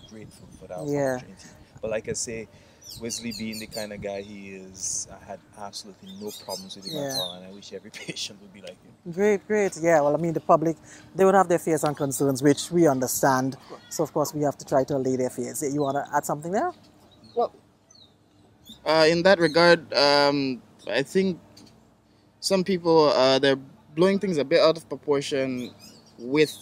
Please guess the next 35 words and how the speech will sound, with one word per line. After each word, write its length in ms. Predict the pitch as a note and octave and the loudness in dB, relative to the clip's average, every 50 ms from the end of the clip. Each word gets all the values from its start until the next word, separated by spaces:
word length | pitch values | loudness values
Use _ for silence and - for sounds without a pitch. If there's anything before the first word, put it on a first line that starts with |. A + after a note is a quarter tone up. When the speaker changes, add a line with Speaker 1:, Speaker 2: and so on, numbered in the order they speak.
| - - - - - - - _ - - _ _ _ _ _ _ _ | -20 -20 -20 -20 -20 -20 -20 _ -20 -20 _ _ _ _ _ _ _
Speaker 3:
too 140 | - - F#3 | -4 0 2
little 500 | D#3+ D#3+ D3+ - D3+ D3 C#3 C#3 C#3 C#3+ - - - - - - - - _ _ _ - - - - | 2 2 2 0 -2 -2 -2 -2 -4 -6 -10 -16 -18 -18 -18 -20 -20 -20 _ _ _ -20 -20 -10 -6
of 120 | - C3 - - - - | -6 -6 -6 -8 -8 -6
understanding 800 | C#3 C3+ C3 B2 - - C3 C3 B2+ B2+ B2+ B2 A#2+ A#2 A2+ A#2+ - _ _ _ _ | -4 -2 -2 -2 -4 -4 -4 -4 -4 -2 -4 -4 -4 -6 -8 -12 -14 _ _ _ _
in 80 | C#3 C#3 | -4 -4
regard 420 | B2+ A2+ A2 B2 A#2+ B2+ B2+ - | -4 -2 0 0 0 0 -2 -4
to 240 | - A#2 G#2 F2+ - - - _ _ | -6 -6 -6 -6 -8 -12 -20 _ _
how 100 | - C3 | -4 -4
the 80 | B2 B2 | -4 -4
situation 500 | - - B2+ - C3+ A2+ A2+ - A2+ G#2+ | -8 -10 -8 -6 -6 -6 -6 -8 -8 -8
really 280 | A#2+ A#2+ A2 A2+ B2 | -6 -6 -4 -2 -2
is. 280 | B2+ - F#3 - - - - - - - - - - - | -2 -2 -4 -6 -12 -14 -16 -20 -20 -20 -20 -16 -6 -2
Um, 580 | G#2 A2 A2 A2 A2 A2 A2 A2+ A2+ A2 A2 - - _ - - - - - - - - - | 0 2 2 2 2 2 0 -2 -6 -8 -10 -14 -20 _ -20 -20 -20 -20 -20 -20 -20 -4 -2
they're 100 | B2+ C3 | 0 0
not 180 | C#3 C#3 - | 2 2 2
understanding 500 | C#3+ C#3+ C3+ B2+ - C#3 C3+ C3+ C3 B2+ B2 | 2 2 0 -2 -2 -2 -2 -2 -2 -2 -2
how 180 | B2+ C3+ C3+ C3+ - - | 0 0 0 0 -2 -2
to 380 | C3+ B2 A#2+ A#2 A2+ A2 F#2+ - - - - - | -2 0 0 0 -2 -2 -4 -6 -12 -20 -14 -6
deal 220 | - C#3+ C#3 C3+ | -4 -2 0 0
with 280 | B2+ B2 A#2 - - - | 0 0 -2 -4 -8 -10
the 80 | A#2+ | -10
people 380 | - - C#3 B2+ A#2+ - A#2+ A#2+ A#2 - | -6 -6 -6 -6 -4 -4 -6 -6 -6 -8
who 280 | - C3+ B2+ B2 A#2+ A#2+ - - - A2+ | -8 -6 -6 -4 -6 -8 -10 -16 -8 -4
may 240 | B2 C3+ D3 C#3+ C3+ | -2 0 2 0 0
have 280 | C#3 C#3 B2 A#2+ A2+ | 0 -2 -4 -4 -6
been 140 | G#2 A#2+ A#2 | -8 -8 -8
in 120 | A2+ G#2+ A2 | -8 -10 -12
contact 580 | - B2+ A2+ A2+ - A#2+ A2 G#2+ - - - - - - - _ - - | -14 -12 -12 -10 -8 -8 -10 -10 -12 -16 -20 -20 -20 -20 -20 _ -20 -14
with 260 | A2 A2 A#2+ B2 - | -6 -4 -4 -4 -4
Speaker 2:
Mm-hmm. 220 | D3+ D3 - - _ | -8 -14 -20 -20 _
Speaker 3:
someone 460 | - - - B2 A#2 A#2+ A#2+ A#2 A2+ A2 | -14 -10 -10 -8 -6 -6 -6 -6 -8 -10
who 220 | A2 A#2 A2 A2+ | -10 -12 -12 -10
has 520 | A#2+ B2+ A2+ A2+ A2 A2+ - - - - - G#2 | -8 -6 -6 -6 -6 -8 -8 -10 -10 -10 -10 -10
this 140 | G#2+ G#2 - | -12 -12 -10
virus. 360 | - G2+ G2+ G#2 - - - | -10 -8 -8 -8 -10 -12 -14